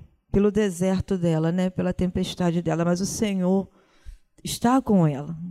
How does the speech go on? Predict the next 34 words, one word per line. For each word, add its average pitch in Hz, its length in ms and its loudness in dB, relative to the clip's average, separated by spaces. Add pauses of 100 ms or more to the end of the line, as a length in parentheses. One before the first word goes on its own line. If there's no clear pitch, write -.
(520)
Fala 233 280 0
a 214 40 0
Ana 226 220 0
que 240 60 -4
ela 214 100 -2
tá 202 140 -4
mais 190 240 -2
próxima. 185 600 -4 (160)
Eu - 140 -10
sei 220 220 -2
que 208 120 -4
alguns 190 300 -2
irmãos 190 460 -2 (340)
também 196 240 0
têm 202 140 -2
passado 190 320 0
por 190 180 0
momentos 190 420 -2
bem 208 460 -2
difíceis. 190 840 -8 (760)
Eu, 202 500 2
lá 208 140 2
em 214 60 0
casa, 196 240 -2
nós 208 180 0
passamos, 202 480 0
assim, 190 680 -2 (600)
uns 185 200 -2
quatro 214 560 0
anos 196 380 2
com - 80 -12
uma 190 140 0
tempestade, 190 1120 -4
irmãos. 190 580 -6